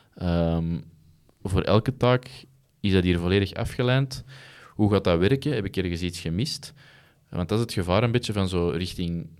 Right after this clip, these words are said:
allee, zonder al te veel structuur richting dat hoger doel, eh, toe te werken. Dan kan het zijn dat je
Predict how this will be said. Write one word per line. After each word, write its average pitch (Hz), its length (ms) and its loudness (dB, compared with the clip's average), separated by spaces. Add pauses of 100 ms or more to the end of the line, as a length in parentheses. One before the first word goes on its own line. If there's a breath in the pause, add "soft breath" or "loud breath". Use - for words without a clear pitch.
(760)
allee, 82 240 -8
zonder 95 380 -4 (100)
al 104 140 -4
te 101 100 -4
veel 95 140 2
structuur - 360 -4
richting 95 300 -4
dat 85 100 -6
hoger 87 400 0
doel, 110 320 0
eh, 131 80 0
toe 123 240 -2
te 123 100 0
werken. 127 420 0 (440 loud breath)
Dan 98 120 0
kan 92 100 -2
het 85 100 -2
zijn 104 140 4
dat 117 120 2
je 101 140 -2